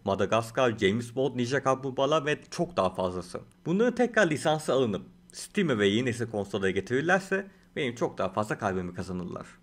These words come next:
Sony'ye gelirsek. Sony aslında her zaman jenerasyonu sönük başlayan bir şirketti. Bugün baktığınızda konsol aldıracak bir oyun göremiyorsunuz.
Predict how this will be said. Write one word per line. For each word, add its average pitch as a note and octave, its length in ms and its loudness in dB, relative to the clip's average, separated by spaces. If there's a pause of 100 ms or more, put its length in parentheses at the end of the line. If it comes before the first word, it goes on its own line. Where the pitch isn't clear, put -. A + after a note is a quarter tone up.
(220)
Sony'ye A#3 420 2
gelirsek. - 720 0 (380)
Sony B3 380 0
aslında - 420 -2
her A#3+ 200 6
zaman F3+ 320 4
jenerasyonu C#3+ 640 0
sönük A2+ 340 0
başlayan F#2 380 2
bir F#2 60 -6
şirketti. F2+ 600 -4 (580)
Bugün C3 320 -2
baktığınızda A#2 540 2
konsol A#2+ 360 0
aldıracak A2+ 480 0
bir A#2+ 40 2
oyun A#2 160 0
göremiyorsunuz. G2+ 880 -2